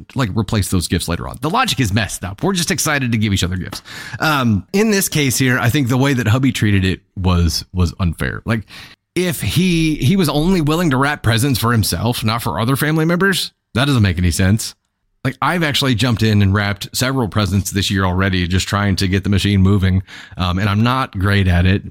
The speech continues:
but they're done and they look decent enough. And, and for, uh, <laughs> she says they're perfect. I'm like, "Well, that's because you're looking at the pretty side. Don't turn it over." Uh,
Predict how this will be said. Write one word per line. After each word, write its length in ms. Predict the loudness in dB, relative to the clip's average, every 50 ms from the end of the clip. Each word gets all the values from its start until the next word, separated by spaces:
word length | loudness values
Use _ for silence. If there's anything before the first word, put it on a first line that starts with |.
| -14 _ -4
but 160 | -4 -2 0
they're 120 | 0 0
done 600 | 0 2 2 2 4 4 4 4 4 4 2 0 -2 _ _ _ _
and 140 | 0 0 2
they 80 | 2
look 180 | 2 0 0 2
decent 360 | 2 2 2 2 2 2 2
enough. 520 | 2 2 2 2 2 2 2 0 -2 -6 -4 -2
And, 280 | 2 2 2 2 2 -2 _ _ _ _ _ _ -2
and 180 | -2 0 0
for, 380 | 0 -2 0 0 2 2 2 2
uh, 220 | 2 2 0 -2 -2 -6 -12 _ _ _ -20 _ _ _ _
<laughs> 240 | -2 0 0 0 0
she 180 | 0 0 0 0
says 200 | 0 0 0 0
they're 140 | 0 0 0
perfect. 420 | 0 0 0 -2 -4 -8 -6 -4
I'm 80 | 0 0
like, 220 | 0 0 0 0
"Well, 100 | 0 0
that's 180 | 0 0 -2 -2
because 280 | -2 -2 0 0 0
you're 100 | 0 2
looking 300 | 2 2 2 2 0 0
at 80 | 0 0
the 80 | -4
pretty 280 | -2 0 0 2 2 0
side. 320 | 0 0 -2 -2 -2 0
Don't 240 | 0 -2 -2 -2 -2
turn 160 | 0 0 2
it 80 | 2 2
over." 320 | 2 2 2 0 -2 -4 -6 -8 -14 -20 -20 -10 _ 0
Uh, 260 | 0 2 2 0